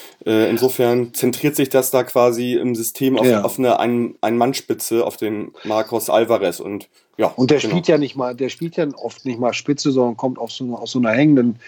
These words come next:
Speaker 1: Mhm.
Speaker 2: äh, Zehnerrolle, äh, wie man das auch immer nennen mag, ja?
Speaker 1: Mhm.
Speaker 2: Das ist schon so, aber die Statistik sagt nicht alles. Es gibt dann noch, ähm, erstmal gibt's da noch einen Etienne Amenido, auf den viele warten. Das ist ein, ein ganz unberechenbarer Tempodribbler mit Zug zum Tor.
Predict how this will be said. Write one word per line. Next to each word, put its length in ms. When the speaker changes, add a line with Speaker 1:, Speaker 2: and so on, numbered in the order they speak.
Speaker 1:
Mhm. 180
Speaker 2:
äh, 480
Zehnerrolle, 1500
äh, 40
wie 80
man 180
das 120
auch 80
immer 180
nennen 240
mag, 240
ja? 180
Speaker 1:
Mhm. 340
Speaker 2:
Das 160
ist 100
schon 220
so, 260
aber 240
die 120
Statistik 600
sagt 320
nicht 160
alles. 360
Es 180
gibt 200
dann 100
noch, 300
ähm, 500
erstmal 340
gibt's 200
da 100
noch 120
einen 120
Etienne 360
Amenido, 600
auf 260
den 220
viele 360
warten. 300
Das 160
ist 140
ein, 260
ein 300
ganz 400
unberechenbarer 840
Tempodribbler 640
mit 160
Zug 240
zum 220
Tor. 380